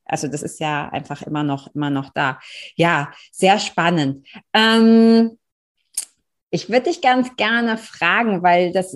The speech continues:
dadurch, dass du ja auch so viele verschiedene Methoden, wobei das ist ein bisschen gemeine Frage, aber ich stell sie dir trotzdem.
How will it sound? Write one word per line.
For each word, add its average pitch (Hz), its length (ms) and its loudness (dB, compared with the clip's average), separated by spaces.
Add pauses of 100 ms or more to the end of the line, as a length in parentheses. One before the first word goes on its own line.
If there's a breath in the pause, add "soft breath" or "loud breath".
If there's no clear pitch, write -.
dadurch, 196 300 2
dass 196 200 -6
du 190 80 -6
ja 175 260 2
auch 170 80 0
so 233 320 2
viele 240 420 0
verschiedene 185 920 0
Methoden, 185 880 0 (460 loud breath)
wobei 330 160 2
das 254 160 -2
ist 269 80 2
ein 269 80 8
bisschen 311 220 4
gemeine 208 360 2
Frage, 165 300 -2
aber 170 120 0
ich 170 60 -2
stell 247 240 2
sie 262 100 -4
dir 269 140 0
trotzdem. 185 840 -4